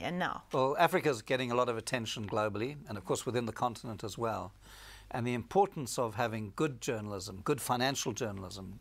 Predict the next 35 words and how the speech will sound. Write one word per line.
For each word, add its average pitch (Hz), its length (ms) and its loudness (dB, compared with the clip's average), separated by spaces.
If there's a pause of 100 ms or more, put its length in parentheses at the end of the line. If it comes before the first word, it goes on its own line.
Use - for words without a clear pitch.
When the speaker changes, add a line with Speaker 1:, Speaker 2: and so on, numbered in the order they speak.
(120)
Speaker 2:
economically 135 600 0
literate, 117 500 -4 (460)
uh, 107 160 -2
well-focused 120 840 2
on 104 160 -4
the 92 60 -10
business 113 460 -4
issues 104 540 -6
is 113 240 -8
absolutely 107 680 -2
critical. 92 420 -10 (400)
And 120 160 -4
particularly 185 460 -2 (100)
data-driven 107 600 0
journalism. 95 500 -8
There's 101 160 -4
a 127 60 0
lot 135 120 2
of 139 100 0
journalism 117 400 -4
with 98 120 -6
opinion, 101 520 -4 (440)
but 117 80 -2
we 123 80 0
need 165 100 0
a 165 40 4
lot 156 80 6
of 123 80 0
the - 60 0
facts - 400 0
out 101 220 -4
there. 95 260 -8 (380)
It 120 100 -4
helps 170 280 6
investment. 120 640 -4